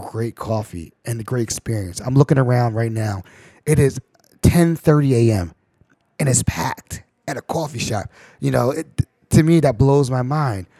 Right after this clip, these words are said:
What do, what do you guys think for the success? How did you guys make this happen like that where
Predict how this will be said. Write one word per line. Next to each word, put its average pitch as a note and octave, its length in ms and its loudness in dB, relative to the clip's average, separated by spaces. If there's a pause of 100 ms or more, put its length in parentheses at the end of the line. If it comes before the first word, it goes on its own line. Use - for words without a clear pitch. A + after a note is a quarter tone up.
(680)
What E3+ 280 0
do, B3 80 -2 (120)
what F#3+ 220 4
do C#4 80 2
you C#4 120 2
guys F3 500 0
think E3+ 280 -6 (340)
for - 100 -8
the D#3 100 0
success? B2+ 420 0
How D#3 200 -4
did G3 160 -4
you G3+ 40 -8
guys F#3 280 -2
make D#3+ 180 -6
this - 120 -6
happen D#3 320 0
like C3 180 0
that B2+ 140 0
where B2+ 180 4